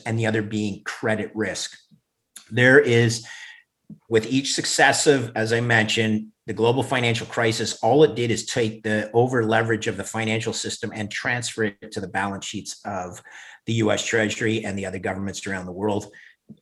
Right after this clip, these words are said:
This will be reflected in wider yield spreads going forward. And that is where you have to look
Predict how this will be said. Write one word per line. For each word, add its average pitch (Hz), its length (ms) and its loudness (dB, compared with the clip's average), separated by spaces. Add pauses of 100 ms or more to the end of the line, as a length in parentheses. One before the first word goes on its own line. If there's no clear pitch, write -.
(420)
This 120 260 0
will 147 120 6
be 151 120 6
reflected 123 560 4
in 110 160 2
wider 107 380 4
yield 101 320 -4
spreads 95 340 -8
going 92 280 -6
forward. 123 720 2
And 104 520 0 (100)
that 113 420 4
is 107 160 -2
where 110 220 2
you 98 40 -2
have 95 300 -2
to 104 80 -6
look 90 400 -8